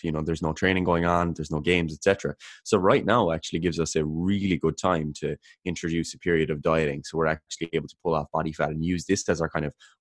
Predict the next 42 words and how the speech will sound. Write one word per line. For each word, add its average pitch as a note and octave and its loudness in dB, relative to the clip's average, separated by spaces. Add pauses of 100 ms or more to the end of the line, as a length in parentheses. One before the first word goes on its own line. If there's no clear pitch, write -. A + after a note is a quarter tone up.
(260)
body F2 2
composition D#2+ -6
focused, - -6
uh, D2 -2 (100)
period D#2+ -2
of - -8
time. G2 2 (340)
Whereas F2+ 2 (260)
we G2 -2
had G2 -2
been E2+ 0
actually D#2+ -2 (260)
planning D#2+ -2
to D#2+ 0
basically E2 -4 (240)
maintain E2+ -2
or E2 0
maybe E2+ -2 (120)
even D#2+ -4
be D#2+ -2
in D#2 -2
a D#2+ -4
slight E2 -2
surplus G2+ 0
with F2 0
a E2 2
performance F2+ 0
focus A2 2
with A#2+ -2
nutrition, A2+ -2 (300)
um, E2 0
leading E2+ -2
up E2+ -2
to - -20
the F2 -4
more E2+ 2
intense E2 -4
part D#2 -2
of D2+ -14
the D2+ -8
season. D#2+ -6
So, D#2+ -2